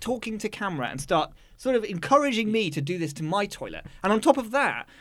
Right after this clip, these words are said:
force me to kind of try and unravel it like it's some sort of, like, mystery,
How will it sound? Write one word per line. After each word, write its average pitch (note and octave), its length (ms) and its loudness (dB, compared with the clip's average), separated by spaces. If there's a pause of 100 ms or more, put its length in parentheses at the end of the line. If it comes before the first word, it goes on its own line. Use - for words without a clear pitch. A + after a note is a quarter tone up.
(100)
force A3 280 6
me A#3 100 0
to G#3+ 80 -2
kind G#3+ 220 -4
of G3+ 80 -8
try G3 220 0
and E3 100 0
unravel E3+ 540 2
it - 160 -6
like C3+ 200 -4
it's C#3+ 140 -8
some E3+ 160 -4
sort E3 220 0
of, C#3+ 120 0
like, C#3+ 220 0
mystery, A#3 640 0